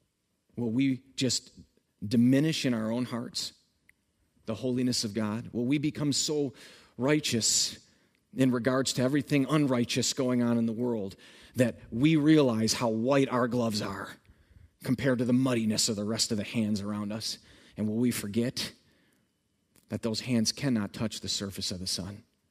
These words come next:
Or will we be broken in this day and age before a holy God? It's the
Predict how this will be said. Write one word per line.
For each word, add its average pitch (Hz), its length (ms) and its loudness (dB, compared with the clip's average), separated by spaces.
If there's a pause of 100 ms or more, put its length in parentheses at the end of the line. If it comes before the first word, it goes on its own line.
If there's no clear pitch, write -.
(960)
Or 123 80 -2
will 113 160 -2
we 113 120 0
be 104 140 -2
broken 110 520 -6 (1120)
in 120 160 6
this 123 180 4
day 107 240 -2
and 90 100 -8
age 85 380 -10 (640)
before 113 340 -4
a 92 60 -8
holy 92 280 -10
God? 80 280 -16 (2500)
It's - 180 -4
the 110 180 -2